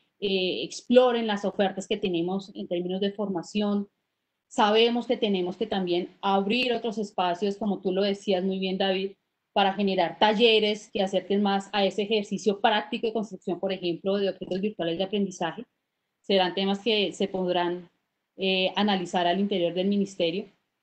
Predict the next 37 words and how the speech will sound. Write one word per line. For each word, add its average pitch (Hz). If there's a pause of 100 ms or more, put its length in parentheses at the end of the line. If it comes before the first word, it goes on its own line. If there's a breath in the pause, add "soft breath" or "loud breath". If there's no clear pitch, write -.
(140)
pero 226
lo 226
más 208
importante 240
es 196
que 214
en 202
este 196
encuentro 254
se 196
hayan 180
dejado 175
ciertas 214
claridades, 185
no 190
solo 202
para 202
la 185
consulta, 202
para 190
la 165
búsqueda 208
asertiva, 202
para 190
el 185
aprovechamiento 180
de 202
ese 202
tipo 208
de 208
recursos 175
digitales 165
que 196
tenemos 165
en 196
el 185
momento. 170